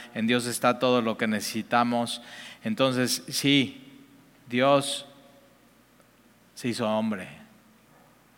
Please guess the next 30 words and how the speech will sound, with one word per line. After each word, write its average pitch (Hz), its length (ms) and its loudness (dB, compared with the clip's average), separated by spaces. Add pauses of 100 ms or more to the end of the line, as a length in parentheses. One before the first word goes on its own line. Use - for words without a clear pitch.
(160)
y 110 120 -6
mo-, 110 260 -2
y 113 220 0
muestra 123 480 0
su, 131 260 -8
en 113 180 -2
Jesús 131 440 -2
muestra 127 340 -2
su - 140 -6
majestad, 113 720 2 (380)
muestra 131 440 2
su, 110 200 -4 (140)
su 117 220 -6
poder. 117 520 2 (360)
Una 143 220 6
de 135 60 8
las 120 200 4
cosas 135 180 -2
que 113 220 0
Jesús 123 480 -2
dice 123 320 -2
en 113 60 -4
Juan, 127 280 -2
en 107 200 -4
Juan 127 260 0
capítulo 117 420 -2
diecisiete, 107 540 -2
versículo 113 560 -4
uno, 110 260 -2
dice, 110 360 -2